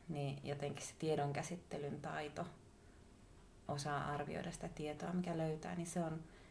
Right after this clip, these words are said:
ihan keskeistä. <clears throat> Ja toki sitten tämmöiset niinkö, mm, nettietikettiin liittyvät taidot on, on totta kai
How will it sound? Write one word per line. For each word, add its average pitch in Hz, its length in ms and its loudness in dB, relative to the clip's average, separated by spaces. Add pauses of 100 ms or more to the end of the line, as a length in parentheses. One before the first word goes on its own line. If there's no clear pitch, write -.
(200)
ihan 160 320 2
keskeistä. 180 720 0 (2000)
<clears throat> 226 400 12 (500)
Ja 170 380 12
toki 160 220 4
sitten 151 420 4
tämmöiset 165 440 8
niinkö, 147 400 4 (1700)
mm, 160 420 12 (920)
nettietikettiin 151 1160 4 (320)
liittyvät 143 680 -2 (320)
taidot 151 340 2
on, 208 280 4 (240)
on - 200 -6
totta - 260 -6
kai 202 280 -2